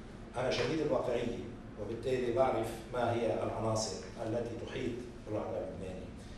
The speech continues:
وبعرف إنه كنت دائمًا نردد إنه لبنان الدولة الأقل تأثيرًا والأكثر تأثرًا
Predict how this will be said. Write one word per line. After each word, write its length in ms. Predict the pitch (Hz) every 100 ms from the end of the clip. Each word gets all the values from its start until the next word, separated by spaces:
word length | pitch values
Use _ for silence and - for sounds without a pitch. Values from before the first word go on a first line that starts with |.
| - -
وبعرف 280 | 143 160 -
إنه 240 | - 127 123
كنت 160 | 123 -
دائمًا 300 | - - 123
نردد 460 | 110 131 107 104 - - - - - 117
إنه 140 | 117
لبنان 580 | 113 110 147 143 143 - - - - - -
الدولة 480 | - 147 143 117 113 - 113
الأقل 480 | - - 139 135 131 - - - -
تأثيرًا 560 | 117 135 139 127 120 117 - 113
والأكثر 600 | 113 151 160 - - 110 -
تأثرًا 500 | 135 135 117 -